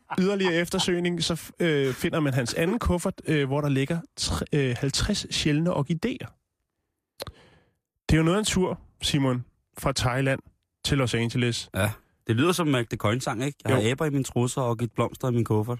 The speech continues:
Speaker 1: Fuldstændig. Det, og det er jo en lang tur at rejse selv.
Speaker 2: Ja, det synes
Speaker 1: Selvom
Speaker 2: jeg.
Speaker 1: han havde dyre, øhm,
Speaker 2: Jamen, har han så siddet i
Speaker 1: selskab.
Speaker 2: flyet med aber nede i trusserne?
Speaker 1: Ja, men han sad ved siden af sin gode ven, Chris Edward Molloy. Eller Molloy,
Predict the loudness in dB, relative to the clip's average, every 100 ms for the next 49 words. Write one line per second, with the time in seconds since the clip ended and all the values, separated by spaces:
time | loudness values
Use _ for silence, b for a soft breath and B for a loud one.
0 | -6 -2 0 0 -2 0 -2 -4 -14 -20
1 | -20 _ -20 -4 -2 0 2 2 2 0
2 | 0 0 0 0 0 0 0 -2 -2 -8
3 | _ -6 -4 0 2 2 2 2 2 0
4 | 0 0 0 -2 -4 -8 -10 -2 0 2
5 | 0 -2 -6 _ _ _ _ 0 2 2
6 | 2 2 2 0 0 -2 0 0 0 -2
7 | 0 0 2 0 -2 -2 0 -2 -2 -4
8 | 0 0 2 0 0 0 0 0 0 0
9 | 2 2 0 -2 -4 -4 -2 0 -2 -6
10 | -10 _ _ -4 0 2 0 -2 -6 0
11 | 2 2 0 -2 -4 -10 -20 _ _ -12
12 | -4 0 0 2 0 -2